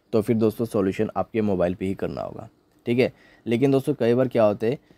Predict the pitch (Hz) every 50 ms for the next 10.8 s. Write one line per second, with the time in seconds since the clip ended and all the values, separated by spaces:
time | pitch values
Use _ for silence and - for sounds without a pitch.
0 | _ _ _ _ _ _ _ _ - 113 120 131 139 151 143 143 135 127 123 120
1 | - - - 127 113 - 120 123 123 120 110 - 123 123 117 - 117 117 113 104
2 | 101 104 110 113 - - 110 104 107 110 113 110 110 107 113 117 113 107 104 107
3 | 104 101 101 - - - 104 104 - - 117 120 - - _ - 107 107 104 -
4 | - - 101 95 90 - - 78 58 55 50 - - - _ _ _ _ _ _
5 | _ _ - - _ _ _ _ _ _ _ _ _ _ _ _ - - 147 147
6 | 123 120 123 135 156 143 135 131 127 - 143 - 120 110 107 113 113 117 120 113
7 | 104 101 98 120 110 131 170 - _ _ _ _ - 101 110 113 113 - 127 117
8 | 135 127 120 110 101 98 117 110 - 120 120 - - 98 98 101 101 101 101 101
9 | 98 107 92 87 85 85 - - 92 104 147 180 _ _ _ _ _ _ _ _
10 | - - 98 - - 98 82 67 60 62 67 - - - -